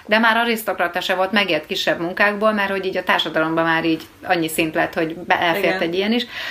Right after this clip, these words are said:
Speaker 1: Úgyhogy ez tényleg nagyon érdekes, hogy, ö,
Speaker 2: Hát meg nyilván gondolom a realizmusnak a
Speaker 1: Yes.
Speaker 2: műfajnak az előretörése, meg úgy általában,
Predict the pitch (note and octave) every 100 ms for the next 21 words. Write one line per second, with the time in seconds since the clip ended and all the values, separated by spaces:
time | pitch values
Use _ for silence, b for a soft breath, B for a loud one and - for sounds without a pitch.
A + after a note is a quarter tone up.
0 | B G#3+ - A#3 A#3 F#4+ F3+ E3 D#3+ D#3
1 | D3+ E3 E3+ E3 - F3 E3 E3+ E3+ F3
2 | F3+ - G#3 G#3 A3 G3+ F3+ F3+ F3+ F3+
3 | F3+ F3 F3 F3+ F#3+ - - - - -
4 | G3 G3 - G3+ G#3 - - - A#3 A#3+
5 | G3+ F3+ D3 F#3+ - F#3 F3+ F#3 F3+ F#3+
6 | F#3 F3+ F3+ F#3 - F#3+ F#3 - - G#3
7 | G#3 G3+ F#3 G2+ G2+ G#2 G#2 G#2 G#2 G#2+